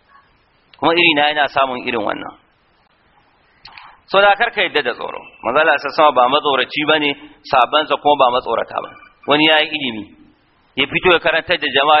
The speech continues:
yana tsoron azzalumai da yan bid'a. Me za su maka? Kai abun da mutum ya isa maka, abun da Ubangiji Ta'ala bai maka ba. Ko ne yana tsoron talauci, ko yana tsoron kar wani ya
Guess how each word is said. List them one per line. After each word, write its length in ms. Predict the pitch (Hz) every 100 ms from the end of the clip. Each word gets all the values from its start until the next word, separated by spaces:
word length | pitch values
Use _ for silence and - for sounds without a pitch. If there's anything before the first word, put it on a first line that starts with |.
| 156
yana 80 | 139
tsoron 240 | 120 143 135
azzalumai 400 | 123 120 117 127 131
da 60 |
yan 140 | 117 117
bid'a. 360 | 113 113 - - - _ _ -
Me 80 | 196
za 80 | 202
su 60 | 190
maka? 240 | 185 - - _ _ _ _ _ _ _ _ _ _ - - _ - -
Kai 160 | - - 165
abun 160 | 180 190
da 60 |
mutum 220 | 165 156 180
ya 140 | 170 160
isa 240 | 160 170
maka, 320 | 160 175 180 135 - -
abun 240 | 127 160 170
da 60 | 151
Ubangiji 480 | 127 160 160 170 151
Ta'ala 300 | 147 156 156
bai 100 | 151 147
maka 160 | 151
ba. 140 | 156 - - _ _ _ -
Ko 160 | 180
ne 80 | 185 190
yana 160 | 180
tsoron 240 | 139 147 151
talauci, 480 | 156 151 156 - - - _ _ _ _
ko 80 | -
yana 200 | 180 190
tsoron 240 | 160 156 156
kar 160 | 175
wani 240 | 160 156
ya 20 | 156